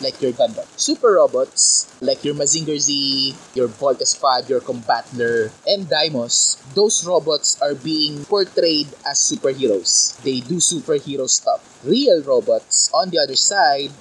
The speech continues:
are more focused, are more into, uh, robots that are mass-produced, that's first. Nothing special with the real robots. They are something na being used into warfare, and most of the real robots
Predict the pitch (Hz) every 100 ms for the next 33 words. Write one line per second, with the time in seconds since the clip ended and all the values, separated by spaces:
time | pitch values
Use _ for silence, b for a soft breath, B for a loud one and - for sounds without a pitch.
0 | - 139 135 135 139 151 156 156 160 -
1 | 160 - 147 143 - - 147 151 160 180
2 | 214 156 160 - 180 139 147 - - 117
3 | 135 143 175 147 151 143 - - - 139
4 | 139 127 113 104 113 - 277 180 143 151
5 | - - 123 - - 139 - - - -
6 | 175 196 254 262 - 214 - 165 143 135
7 | 131 - 135 143 131 151 180 139 127 104
8 | 107 - - - - 139 139 135 127 -
9 | - - 180 170 - 156 143 139 127 123
10 | - - 156 202 185 170 143 - - 156
11 | 156 135 131 127 - 117 113 110 131 135
12 | 139 156 185 175 170 160 160 139 143 131
13 | 131 - - - -